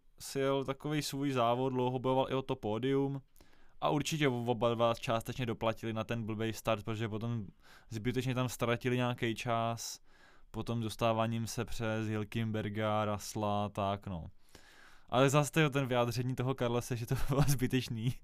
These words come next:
a že to nepomohlo ani jednomu, ale tak on na něj útočil na tom startu, že jo. Ehm, víte, jako mě nevadí, že na něj útočí, jako na svého týmového kolegu, protože start je jako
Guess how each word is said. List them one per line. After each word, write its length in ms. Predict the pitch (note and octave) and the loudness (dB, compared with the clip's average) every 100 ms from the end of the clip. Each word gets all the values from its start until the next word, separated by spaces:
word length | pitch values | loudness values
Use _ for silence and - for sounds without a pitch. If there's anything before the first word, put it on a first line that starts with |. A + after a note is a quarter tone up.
| F#3+ F#3+ B2+ | -12 -8 -2
a 60 | |
že 80 | C3+ | 0
to 60 | C3+ | 2
nepomohlo 320 | C3 B2+ C3 | 4 4 2
ani 140 | B2+ | 2
jednomu, 300 | B2 A#2+ A#2+ | 0 0 0
ale 160 | A2+ B2+ | 2 2
tak 180 | C3 A#2+ | 2 2
on 120 | C3 | 2
na 60 | F#3 | 0
něj 180 | D4+ D#3+ | 0 2
útočil 420 | D3 D3+ - D3+ | 4 4 4 4
na 80 | C3+ | 4
tom 160 | C#3 | 2
startu, 500 | - - A#2+ G#2+ C#3 | 2 2 2 2 0
že 120 | A#2+ A2+ | 0 -2
jo. 120 | G#2 - D3+ B3+ C4 G#3 D#3+ C3+ - | -4 -6 -8 -8 -8 -12 -14 -8 2
Ehm, 520 | A#2+ A#2+ A#2+ A#2+ A#2+ - - - - - - - - - - - | 4 4 2 -4 -8 -10 -14 -16 -18 -16 -16 -16 -16 -18 -18 -2
víte, 220 | C3 C3+ | 2 4
jako 120 | C3 | 2
mě 120 | C3+ B2+ | 2 2
nevadí, 220 | C3 E3 | 2 2
že 100 | D#3 | 0
na 60 | |
něj 140 | B2 G#2 | -2 -2
útočí, 340 | G#2 G#2 G2+ | -4 -4 -4
jako 160 | G2+ A2 | -4 -4
na 80 | G#2 | -6
svého 200 | A2 G#2 | -6 -6
týmového 380 | A2 G#2+ A2 | -6 -6 -6
kolegu, 320 | G#2 A2 G#2 G#2 | -4 -4 -4 -4
protože 300 | G#2 G#2 G#2 | -6 -6 -8
start 420 | - G#2+ G2+ A2 | -2 -2 -2 -4
je 80 | G#2+ | -4
jako 540 | G#2 - G#2+ G#2+ | -4 -4 -2 -2